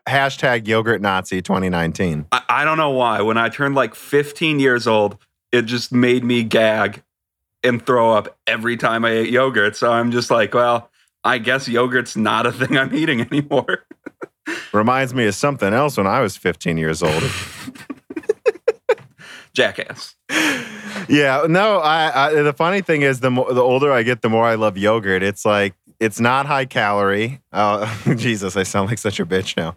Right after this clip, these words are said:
Speaker 1: It's not high calorie, and it tastes good, and it's a lot of protein. It's just like, I want some protein, boom, yogurt.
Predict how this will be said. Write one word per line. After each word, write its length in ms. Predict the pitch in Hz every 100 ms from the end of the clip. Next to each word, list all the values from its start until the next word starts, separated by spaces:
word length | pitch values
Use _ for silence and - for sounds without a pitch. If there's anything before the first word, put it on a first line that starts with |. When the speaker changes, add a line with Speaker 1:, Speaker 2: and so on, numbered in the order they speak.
| - 214
Speaker 1:
It's 320 | 147 139 131
not 340 | 131 139 160
high 240 | 160 156 151
calorie, 680 | - 120 87 87 85 104 - _ _ _ -
and 580 | 117 120 120 120 117 113
it 180 | 135 131
tastes 280 | 180 208 -
good, 280 | 214 240
and 180 | 113 123
it's 160 | 147 147
a 100 | 143
lot 260 | 139 170
of 100 | 175
protein. 560 | - 196 277 - 104 95
It's 160 | 107 -
just 180 | 135
like, 120 | 139 131
I 40 |
want 200 | 139 139
some 140 | 135
protein, 520 | 110 151 165 180 165 131
boom, 280 | 139 120
yogurt. 420 | 117 127 107 82